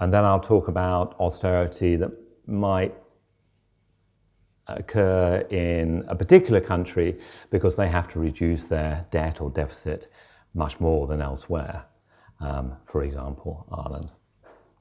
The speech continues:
Uh, and there we'll find that I can't claim that austerity is, uh, absolutely unnecessary, but nevertheless, I want to say some things about how much austerity one has to have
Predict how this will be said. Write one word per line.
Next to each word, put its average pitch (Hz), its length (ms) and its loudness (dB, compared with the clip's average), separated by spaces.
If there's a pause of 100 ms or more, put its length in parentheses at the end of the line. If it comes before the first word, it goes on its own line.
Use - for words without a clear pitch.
(920)
Uh, 98 640 4
and 92 100 2
there 104 140 10
we'll 98 180 8
find 92 460 2
that 90 100 2
I 85 120 0
can't 120 420 2
claim 78 420 -4
that 71 80 -4
austerity 76 720 -4
is, 71 320 -8 (380)
uh, 73 320 -6
absolutely 80 500 -4
unnecessary, 73 800 -6 (420)
but 95 120 0
nevertheless, 85 640 2
I 85 40 0
want 78 220 -2
to 71 60 -8
say 73 220 -6
some 85 220 -2
things 69 400 -6
about 69 500 -8 (500)
how - 180 -6
much 71 240 -8
austerity 73 580 -6
one 65 200 -8
has 65 240 -10
to 62 100 -12
have 65 400 -12